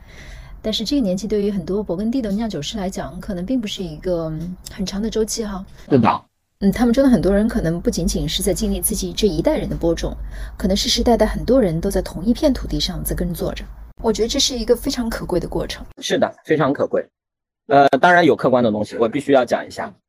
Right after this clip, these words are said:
Speaker 2: 就像宁夏的很多精品酒庄的庄主，他是为什么要做葡萄酒呢？
Speaker 1: 嗯。
Speaker 2: 绝大部分不是我刚才那种想法。
Speaker 1: 嗯。
Speaker 2: 就是从别的行业赚了钱，然后刚好宁夏出了政策。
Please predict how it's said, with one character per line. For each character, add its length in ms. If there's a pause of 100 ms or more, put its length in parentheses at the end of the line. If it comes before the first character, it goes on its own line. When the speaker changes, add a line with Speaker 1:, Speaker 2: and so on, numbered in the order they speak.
(200)
Speaker 2:
就 120
像 220
宁 160
夏 200
的 80
很 180
多 180
精 240
品 200
酒 180
庄 220
的 180 (540)
庄 180
主， 180 (380)
他 140
是 100
为 80
什 100
么 80
要 80
做 140
葡 100
萄 120
酒 160
呢？ 80 (160)
Speaker 1:
嗯。 200 (400)
Speaker 2:
绝 120
大 100
部 100
分 140
不 80
是 120
我 120
刚 140
才 120
那 80
种 140
想 220
法。 120 (280)
Speaker 1:
嗯。 280
Speaker 2:
就 140
是 160
从 180
别 140
的 80
行 160
业 140
赚 180
了 80
钱， 240 (460)
然 120
后 80
刚 160
好 140
宁 140
夏 180
出 140
了 80
政 180
策。 260